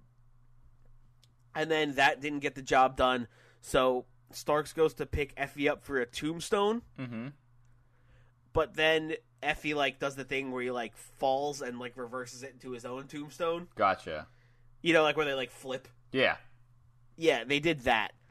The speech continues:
Speaker 1: And then Effie hit the tombstone on Ricky Starks, gets up on the top rope, hits him with an elbow drop, and gets the one, two, three.
Speaker 2: Wow.
Speaker 1: Effie wins this match. And it was a title match. They didn't really show, I didn't really get to, they didn't really announce it in the beginning or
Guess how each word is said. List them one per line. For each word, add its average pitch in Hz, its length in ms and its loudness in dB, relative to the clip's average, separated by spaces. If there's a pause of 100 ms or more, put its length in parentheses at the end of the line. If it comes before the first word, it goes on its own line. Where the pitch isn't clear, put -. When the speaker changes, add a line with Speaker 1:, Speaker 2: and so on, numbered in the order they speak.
(480)
Speaker 1:
And 147 140 6
then 151 140 4
Effie 196 260 8
hit 175 160 4
the 156 80 -8
tombstone 147 560 -2
on 131 380 0
Ricky 139 240 -6
Starks, 143 480 2
gets 165 260 2
up 151 140 2
on 135 80 0
the 131 40 -2
top 131 320 4
rope, 123 220 0
hits 139 180 -4
him 147 120 -2
with 127 100 0
an 123 80 -4
elbow 120 240 -2
drop, 117 300 -4
and 110 200 -12
gets 127 260 -6
the 110 100 -8
one, 117 340 -2
two, 110 220 -8
three. 135 560 -2
Speaker 2:
Wow. 104 440 6
Speaker 1:
Effie 139 360 2
wins 135 340 2
this 135 180 -2
match. 127 420 2 (600)
And 180 100 6
it 233 80 10
was 233 120 4
a 240 80 6
title 175 340 6
match. 240 320 8
They 170 120 6
didn't 185 200 6
really 180 220 8
show, 156 600 8 (720)
I 156 80 4
didn't 196 160 8
really 165 260 4
get 143 240 2
to, 156 100 -8
they 147 100 4
didn't 170 120 2
really 160 180 2
announce 135 320 2
it 147 60 -2
in 139 100 2
the 131 60 0
beginning 135 400 2
or 113 140 -2